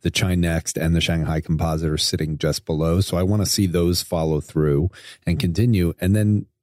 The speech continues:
very simply, I wanna see the reaction in the P M I data. We've had very weak on the non-manufacturing and very weak on the manufacturing, particularly in the new order side. I mentioned the oh nine period. When you go to data that's as weak over,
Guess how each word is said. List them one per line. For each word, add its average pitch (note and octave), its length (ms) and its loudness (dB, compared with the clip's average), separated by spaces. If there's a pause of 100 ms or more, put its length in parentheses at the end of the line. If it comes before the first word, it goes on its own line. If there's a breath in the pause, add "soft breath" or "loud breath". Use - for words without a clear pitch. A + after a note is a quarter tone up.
(120)
very A#2 220 2
simply, G2 560 2
I E2 80 -2
wanna F#2+ 220 2
see - 140 0
the G2 100 2
reaction F2+ 460 0
in F2+ 140 4
the F2+ 80 4
P F#2 160 -2
M E2+ 120 2
I F2+ 120 0
data. D2 380 -4
We've E2+ 220 -2
had E2+ 140 -2
very F2 280 2
weak F#2+ 360 0 (120)
on D#2+ 160 0
the D#2 80 2
non-manufacturing F#2+ 1120 0
and F#2 180 2
very F2+ 220 2
weak E2+ 280 0
on E2 120 0
the D#2+ 40 0
manufacturing, D#2 760 0
particularly F2 500 -2
in D#2 120 2
the D2+ 60 2
new D2+ 140 2
order E2 320 2
side. D2 400 -6 (720 loud breath)
I F#2 200 -2
mentioned F2 440 2
the E2 400 2
oh F2+ 120 2
nine F#2+ 340 2
period. E2 460 2
When F#2 160 2
you A#2+ 80 4
go B2 240 2
to G#2+ 160 -4
data F2 440 0
that's E2 300 0
as D#2 220 0
weak F2 420 -2
over, D#2 560 0